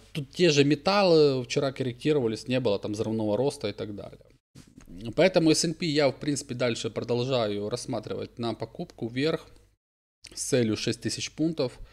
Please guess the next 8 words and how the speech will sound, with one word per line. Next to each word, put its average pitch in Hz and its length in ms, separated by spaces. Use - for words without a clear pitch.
А, 104 280
это 104 120
такой 107 240
психологич-, 117 600
э, 107 360
психологический 123 680
барьер, 151 600
к-, 113 320